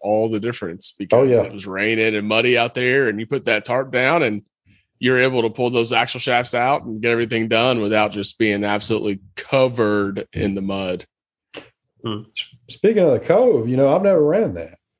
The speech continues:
Speaker 2: Um,
Speaker 1: That's a good trail. I, li-, I like the Cove. I was,
Speaker 2: I've been
Speaker 1: we were
Speaker 2: wanting
Speaker 1: trying
Speaker 2: to.
Speaker 1: to go down there two weeks ago when I, we went up to Kentucky, but it rained so much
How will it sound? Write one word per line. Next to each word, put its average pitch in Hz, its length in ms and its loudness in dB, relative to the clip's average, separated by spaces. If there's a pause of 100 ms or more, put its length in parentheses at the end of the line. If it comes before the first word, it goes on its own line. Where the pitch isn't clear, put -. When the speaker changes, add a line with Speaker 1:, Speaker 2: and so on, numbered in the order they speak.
(100)
Speaker 2:
Um, 95 480 -6
Speaker 1:
That's - 200 -4
a - 20 -12
good 165 220 0
trail. 139 480 0
I, 123 100 -2
li-, 131 100 0
I 127 200 2
like 135 400 0
the 117 100 -12
Cove. 120 380 -2
I 117 100 2
was, 123 220 0
Speaker 2:
I've 131 140 -4
been 135 40 2
Speaker 1:
we 147 80 2
were 151 60 6
Speaker 2:
wanting 196 160 -2
Speaker 1:
trying 180 260 2
Speaker 2:
to. 156 60 0
Speaker 1:
to 127 60 -6
go 135 560 0 (380)
down 127 320 0
there 127 640 -2 (420)
two 135 180 0
weeks 170 280 0
ago 117 300 2
when 113 120 0
I, 113 100 0
we 127 120 0
went 123 200 2
up 117 80 -2
to 131 80 -14
Kentucky, 120 600 -2
but 110 260 0
it 110 140 0
rained 151 460 0
so 120 180 -2
much 107 580 -6